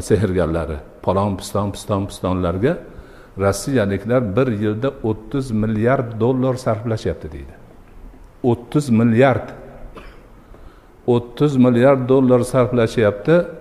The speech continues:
Biz tibbiy xodimlar kasalga qarshi kurashni o'rniga shular bilan kurashib halok bo'lyapmiz, deydi. "Qo'limizdan hech narsa kelmayapti", deydi.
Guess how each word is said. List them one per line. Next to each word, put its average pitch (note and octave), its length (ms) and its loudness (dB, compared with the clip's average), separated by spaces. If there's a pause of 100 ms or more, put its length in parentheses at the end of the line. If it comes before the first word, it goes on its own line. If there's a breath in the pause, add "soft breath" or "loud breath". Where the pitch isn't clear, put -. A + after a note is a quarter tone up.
(460 loud breath)
Biz A#2+ 260 2 (120)
tibbiy B2 400 2
xodimlar A#2+ 680 4 (240)
kasalga B2+ 520 2
qarshi B2+ 460 0
kurashni B2+ 460 2
o'rniga B2+ 480 4
shular B2+ 340 2
bilan C#3 200 2
kurashib B2 420 2
halok A#2 320 0
bo'lyapmiz, F2+ 480 -4
deydi. - 200 -12 (600)
"Qo'limizdan G#2+ 420 0
hech G2 140 -8
narsa F#2+ 160 -6
kelmayapti", F2+ 580 -4
deydi. - 200 -20